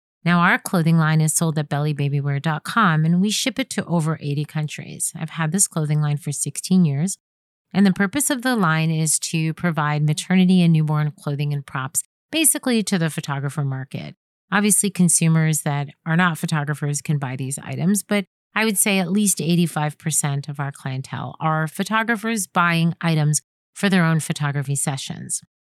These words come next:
Well, photographers, we are often impatient, right? We get a new baby that comes into our studio or a beautiful mama, and we want the latest prop. We want the latest dress. We want it right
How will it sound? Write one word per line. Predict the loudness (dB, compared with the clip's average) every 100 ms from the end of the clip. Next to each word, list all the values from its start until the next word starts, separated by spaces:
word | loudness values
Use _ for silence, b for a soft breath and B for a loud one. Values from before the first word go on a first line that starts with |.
| _ _ _ -2
Well, | 2 2 0 -4
photographers, | -4 0 2 2 0 0 2
we | 2
are | 2 4
often | 2 4 4
impatient, | 4 2 -4 -4 -8 -12 -6
right? | 0 2 2
We | 2 2
get | 2
a | 2
new | 2 2
baby | 0 0 2 0
that | 0
comes | 2 2 4
into | 4
our | 2
studio | 2 0 2 2
or | 0 -4
a | -6
beautiful | -4 -4 -2 0
mama, | 2 4 2 0 _ _ 2
and | 6 8
we | 8 8
want | 6 4 4 2 2
the |
latest | 2 4 2 0
prop. | 0 -2 -2 0
We | 2
want | 4 2
the | 2
latest | 0 0 -2 -4
dress. | -2 -2 0 2
We | 2
want | 4 2 2
it | 0 -2
right | -4 -2 2 4 4 0